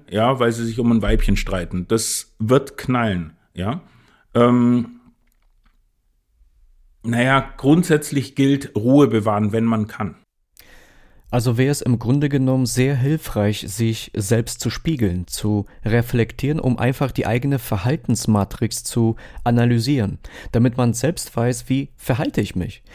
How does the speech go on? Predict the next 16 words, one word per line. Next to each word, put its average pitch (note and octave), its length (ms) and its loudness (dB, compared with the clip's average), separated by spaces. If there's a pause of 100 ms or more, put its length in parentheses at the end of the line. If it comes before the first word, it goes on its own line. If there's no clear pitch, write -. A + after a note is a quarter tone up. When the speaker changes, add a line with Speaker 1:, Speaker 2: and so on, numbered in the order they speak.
(220)
Speaker 2:
Wie C#3 280 2
würde C#3+ 240 2
mein B2+ 420 0
Gegenüber B2+ 600 0
eventuell A#2+ 580 2
auf - 240 -4
mich A#2 300 0
reagieren, G#2 560 -2
um C3 160 0
sozusagen A#2+ 640 0 (260)
die A#2+ 60 2
Situation A#2 880 0 (200)
besser G#2 320 0
einschätzen C3 480 -2
zu - 140 -6
können, F2+ 280 -2